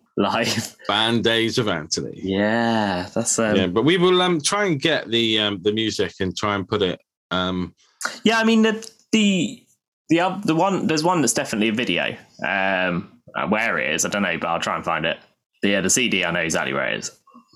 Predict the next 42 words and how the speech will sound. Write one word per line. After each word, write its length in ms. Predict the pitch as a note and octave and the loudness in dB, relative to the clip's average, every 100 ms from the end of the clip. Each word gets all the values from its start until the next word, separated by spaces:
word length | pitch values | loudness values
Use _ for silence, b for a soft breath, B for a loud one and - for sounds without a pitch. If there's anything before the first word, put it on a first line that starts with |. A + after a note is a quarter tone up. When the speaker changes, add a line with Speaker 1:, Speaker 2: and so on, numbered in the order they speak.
| - | -4
Speaker 2:
Cool. 280 | G#2+ F#2+ - - | -2 -2 -4 -2
Well, 200 | G2+ - | 0 0
uh, 20 | |
Anthony 640 | A2 - A#2+ A#2 - G#2+ | 0 0 -2 -2 0 0
will 140 | G2+ F#2+ | 0 -2
be 100 | F#2+ | -2
finding 340 | G#2+ G2+ G2 | -2 -2 -2
that 160 | G2 F#2+ | -2 -2
one, 160 | F#2+ | -2
and 160 | E2+ F#2+ | -2 -2
we 140 | F#2+ | -2
will, 240 | F#2+ F#2 - | -2 -6 -6
uh, 220 | F2+ E2 E2 | -4 -4 -6
try 160 | G2 F#2 | -4 -4
and 100 | F2 | -4
get 180 | E2+ - - | -6 -8 -6
the 220 | F2 E2+ | -6 -4
music 380 | F2+ F2+ E2 - | -6 -6 -8 -8
put 160 | - - | -10 -6
somewhere, 420 | F#2 F2+ F2 F2 _ _ _ _ | -6 -4 -6 -8 _ _ _ _
so 100 | - F#2+ | -4 -2
you 100 | F2+ | 0
can 160 | G#2 | 0
listen 380 | A2+ - G#2 G2 | 2 0 0 -2
to 400 | - G2+ F#2+ F2+ - b b _ | -2 2 2 0 -8 b b _
"Please 260 | - B2+ A2+ | -2 0 0
Tell 260 | A2+ G#2+ G2+ | 0 0 0
Me" 320 | F#2 F2 - _ _ _ - | -2 -4 -8 _ _ _ -4
by, 540 | G2 G2 G2 F#2+ F#2+ - | -2 0 0 0 -2 -8
um, 420 | - G2 F#2+ G2 F#2 | -6 -2 -2 -2 0
who 140 | B2 | 0
would 100 | C3+ | 2
it 80 | C3 | 2
be? 180 | C3+ C#3 | 2 0
Objection 580 | B2 A2 D#3 - E3 D3+ | 0 -2 -2 0 0 2
or 100 | B2+ | 2
Speaker 1:
That 120 | A#2 | 2
would 120 | A#2 | 2
have 80 | A#2+ | 4
been 140 | B2 | 2
Speaker 2:
Audio? 120 | A#2 | 2
Speaker 1:
that, 180 | - - | 0 -4